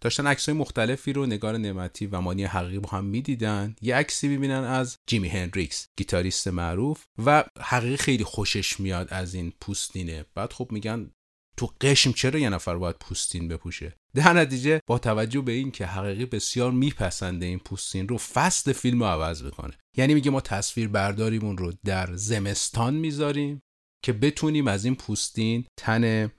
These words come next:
کیوان حداد یا احسان گودرزی استفاده بکنیم. روند تحقیقات و جمع‌آوری اطلاعات فیلم اژدها وارد می‌شود توسط همون پنج نفری که گفتم از طریق مؤسسهٔ کارنامه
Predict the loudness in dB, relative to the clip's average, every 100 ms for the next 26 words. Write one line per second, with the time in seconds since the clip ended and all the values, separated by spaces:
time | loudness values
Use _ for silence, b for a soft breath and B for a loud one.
0 | 0 2 4 4 2 0 -2 0 0 0
1 | 0 0 0 -2 -2 -2 -2 -2 -2 0
2 | -2 -2 -2 -2 -4 -6 -2 -2 -2 -4
3 | -8 -10 -12 -14 -20 -20 _ _ _ _
4 | 0 4 6 4 2 0 -2 0 0 0
5 | -2 0 0 2 2 2 -2 -4 0 0
6 | 0 0 0 0 0 0 -2 -2 -2 -2
7 | -4 -6 -8 -6 -8 -4 -4 -4 -6 -4
8 | -2 0 -2 -2 -2 -4 -4 -6 -4 -4
9 | -4 -4 -4 -6 -4 -2 -2 -2 -4 -6
10 | -4 -2 -4 -8 -8 -2 0 0 -2 -2
11 | -2 -2 -4 -6 -8 -6 -4 -4 -4 -4
12 | -4 -2 -2 -2 -4 -6 -6 -4 -2 -2
13 | -2 -2 -2 -2